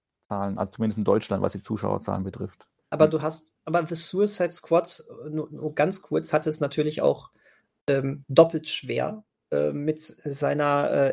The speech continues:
Speaker 2: expliziten Erwachsenenfreigabe
Speaker 1: Mhm.
Speaker 2: plus,
Speaker 1: Mhm.
Speaker 2: äh, dem, ähm, Ballast eines, ähm, unfassbar schlechten, in Anführungszeichen, Vorgängerfilms, der fast genauso hieß. Also, ähm, äh,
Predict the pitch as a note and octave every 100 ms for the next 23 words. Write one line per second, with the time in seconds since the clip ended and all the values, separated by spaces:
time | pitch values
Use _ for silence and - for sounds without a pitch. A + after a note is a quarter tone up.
0 | D#3+ E3 - D#3+ - D#3+ D#3+ D3+ D3+ D#3+
1 | - D3 C#3 - - C3+ C3 C3+ C#3 D3+
2 | E3 E3+ - - - A2 G#2+ G3 - -
3 | D#3 D3+ D3+ C#3+ D3+ D3+ D3 D3 - D3
4 | D3 C3+ C#3+ D#3 D#3 - - - C#3+ D3
5 | C#3+ - - C#3+ C#3 C#3 C#3 C3+ _ -
6 | - - _ _ _ G#3 A3+ A3+ E3+ E3
7 | D3 - D#3+ D#3+ - E3 D#3 D3+ D#3+ _
8 | _ _ - D3+ D#3 D#3+ E3 D#3+ D#3 -
9 | C#3+ C#3+ - - D#3 E3 D#3 D#3 D#3 -
10 | D#3 E3 E3 - D3 C#3+ - D#3 - D3+
11 | C#3 D3 C#3 F3 B2+ B2 - D3+ D3+ D3+
12 | D3 C3 D3 D3+ C#3+ - - - E3+ D3+
13 | D#3 F3+